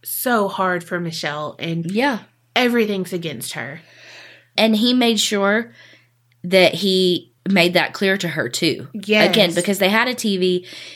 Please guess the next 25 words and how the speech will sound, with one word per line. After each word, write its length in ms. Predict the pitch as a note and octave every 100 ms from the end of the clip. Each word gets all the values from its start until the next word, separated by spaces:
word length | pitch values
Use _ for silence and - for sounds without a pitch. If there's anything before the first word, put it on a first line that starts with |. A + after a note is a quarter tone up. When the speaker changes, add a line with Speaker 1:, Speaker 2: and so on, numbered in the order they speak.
| -
Speaker 2:
and 160 | - G3
he 100 | F#3
would 240 | E3+ E3+
force 280 | F#3 F#3+ G#3+
them 180 | A#3 A#3
to 120 | A3+
watch 720 | F#3+ E3 D#3+ D#3 - - - _ _ _ _ _ - _
the 180 | F3+ G3
vigils 600 | E3+ F3+ F3+ G3 G3 G3
that 100 | F#3+
were 80 | D#3
being 280 | F#3+ F#3+ F3+
held 560 | F#3+ F#3 F3+ F3 F3 F3+ - - - - _
for 560 | - F#3+ F3+ F3+ F3+ E3+
them 300 | F#3 F#3 F#3
being 240 | F3+ F3+ F3+
missing 320 | E3 - E3+
and 120 | D#3+
all 180 | D3+ D3
of 60 |
that. 220 | F3+ G3 C#3
And 100 | E3+
so 140 | E3+
she 240 | E3 -
would 260 | F#3 F3+ -